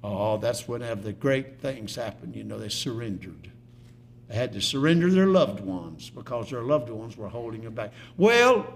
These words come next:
things are not going to be the same at home from then. They're not gonna wait on you when they have the family reunion when you go to church. Things are not gonna be the same back there anymore. But that's all right.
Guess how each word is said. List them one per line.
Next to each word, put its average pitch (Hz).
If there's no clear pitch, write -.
things 190
are 160
not 165
going 165
to -
be 208
the 202
same 220
at 113
home 110
from 120
then. 101
They're 135
not 139
gonna 135
wait 165
on 123
you 123
when 120
they 117
have 113
the 101
family 120
reunion 117
when 117
you 120
go 123
to 101
church. -
Things 139
are 131
not 135
gonna 123
be 123
the 123
same 117
back 87
there 90
anymore. 90
But -
that's 120
all 170
right. -